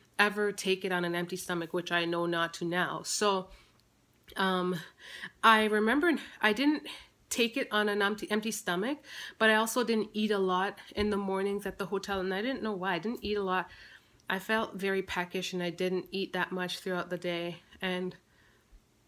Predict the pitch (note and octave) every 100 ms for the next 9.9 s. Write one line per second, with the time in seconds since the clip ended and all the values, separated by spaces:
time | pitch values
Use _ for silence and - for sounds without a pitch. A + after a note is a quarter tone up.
0 | _ _ _ _ - G#3 A#3 A3 G3+ G3
1 | F3+ F#3+ G3+ F3+ - - _ - - -
2 | - A3+ G3 E3+ G3+ G#3 - F#3 G3 A3+
3 | F3 F#3+ A3 G#3+ G#3+ G#3 - - - F#3
4 | F3+ G3+ G3 F#3 E3+ F3 E3+ E3 - F3
5 | E3 F3 F3+ E3+ - - - - - _
6 | _ _ _ - _ - G3+ A#3 A#3+ -
7 | G#3+ G3 G3 F#3 F#3 F3+ - - A3+ G3
8 | E3+ F3+ F#3+ F#3 F3+ F3+ F3 F3+ - F#3+
9 | F3 F3+ F3 F3 F3 F3 F3 G3